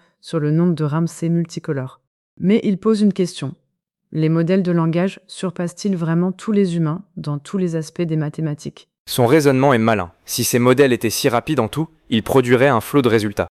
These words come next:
Speaker 2: Or, Gowers remarque que les problèmes les plus célèbres résolus l'ont presque tous été par des contre-exemples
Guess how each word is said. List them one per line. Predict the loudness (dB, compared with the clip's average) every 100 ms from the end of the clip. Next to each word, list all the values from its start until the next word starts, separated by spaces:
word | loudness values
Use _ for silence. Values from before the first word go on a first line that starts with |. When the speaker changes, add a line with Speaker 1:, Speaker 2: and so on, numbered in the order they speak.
| _ _ 0
Speaker 2:
Or, | 2 4
Gowers | 4 6 4 2
remarque | 2 2 -2 -4
que | 0
les | -2
problèmes | 0 2 4 2
les | 0
plus | -2
célèbres | 0 4 4 4
résolus | 2 4 4 2 -2 _
l'ont | 0 0
presque | 2 0 0 0
tous | 0 0
été | 2 2
par | 0
des | -2
contre-exemples | -2 -4 -2 0 0 -2 -6